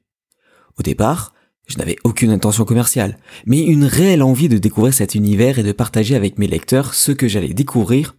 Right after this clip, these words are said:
au fil du temps sur les jus de légumes et de fruits, en partageant avec eux mes progrès, mes découvertes, mais aussi mes erreurs et mes échecs. Aujourd'hui, je me rends compte que le succès de mon blog revient à cette condition sine qua non pour réussir. Avoir la passion chevillée au corps.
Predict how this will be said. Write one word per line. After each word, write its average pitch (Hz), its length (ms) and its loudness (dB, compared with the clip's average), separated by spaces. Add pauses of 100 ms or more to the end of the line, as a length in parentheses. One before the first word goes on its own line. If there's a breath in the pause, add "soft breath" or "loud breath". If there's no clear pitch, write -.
(120)
au 180 60 2
fil 139 200 0
du 110 180 0
temps 113 280 0 (340 loud breath)
sur - 180 -2
les 98 140 0
jus 151 140 2
de 131 80 2
légumes 120 240 2
et 104 40 2
de 85 120 0
fruits, 127 360 -2 (260 loud breath)
en 120 100 2
partageant 139 520 0
avec 98 300 -2
eux - 20 0
mes 104 120 0
progrès, 95 580 -2
mes 90 80 0
découvertes, 85 580 -2 (360 soft breath)
mais 147 180 0
aussi 165 380 0
mes 113 260 2
erreurs 104 320 2
et 92 60 -2
mes 80 160 -4
échecs. - 440 -6 (800)
Aujourd'hui, 107 520 2 (480 soft breath)
je - 100 -6
me 104 60 2
rends 104 160 2
compte 143 160 2
que 110 80 -2
le 92 100 0
succès 107 320 0
de 104 60 0
mon 98 180 0
blog 110 260 0
revient 101 260 0
à 110 60 0
cette - 200 -4
condition 107 360 0
sine 95 240 -2
qua 101 140 -2
non 104 220 0
pour 87 140 -6
réussir. 87 460 -6 (600)
Avoir 117 280 0
la 87 100 -8
passion 120 360 -2
chevillée 104 400 0
au 95 120 -2
corps. - 360 -14